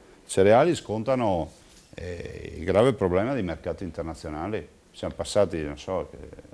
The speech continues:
il mais, da venti euro della campagna dell'anno scorso agli otto euro e mezzo, adesso oggi quanto è? Quattordici, quindici o giù di lì. E questo fa capire che queste fluttuazioni, eh, il professore le può spiegare meglio di me,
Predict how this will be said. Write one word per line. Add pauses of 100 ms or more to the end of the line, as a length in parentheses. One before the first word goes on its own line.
(360)
il
mais, (420)
da
venti
euro
della
campagna
dell'anno
scorso
agli
otto
euro
e
mezzo,
adesso
oggi
quanto
è?
Quattordici,
quindici (440)
o
giù
di
lì. (480)
E
questo
fa
capire
che
queste
fluttuazioni,
eh,
il
professore
le
può
spiegare
meglio
di
me,